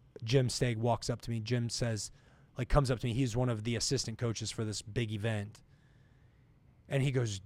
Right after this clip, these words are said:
"Dude, in all of my life, I've never seen somebody with eyes as crazy as yours were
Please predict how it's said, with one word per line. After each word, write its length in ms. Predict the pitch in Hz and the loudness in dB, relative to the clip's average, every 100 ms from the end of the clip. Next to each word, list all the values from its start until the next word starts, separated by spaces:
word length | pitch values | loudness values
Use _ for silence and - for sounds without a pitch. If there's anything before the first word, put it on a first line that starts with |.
| 107 | 0
"Dude, 460 | 127 139 135 104 - - - - - - - - - - - - - - - - - - | 10 12 12 8 0 -10 -18 -20 -20 -20 -20 -20 -20 -20 -20 -20 -20 -20 -20 -20 -20 -2
in 160 | 143 - - | 0 0 6
all 340 | 156 160 165 | 12 12 12
of 160 | 170 131 | 12 10
my 220 | 151 139 | 6 8
life, 580 | 135 127 135 143 139 117 | 6 6 8 10 8 6
I've 220 | 127 113 | 2 4
never 300 | 131 139 135 | 6 8 6
seen 280 | - 143 127 | 4 2 0
somebody 420 | 123 131 131 139 | 2 4 4 4
with 180 | 131 117 - | 4 2 4
eyes 340 | 123 135 135 | 6 6 4
as 160 | 127 110 | 0 -2
crazy 500 | - 147 135 123 127 | 0 2 4 4 4
as 140 | 117 | 4
yours 320 | 117 127 117 | 4 4 2
were 380 | 120 151 175 196 | 4 6 6 4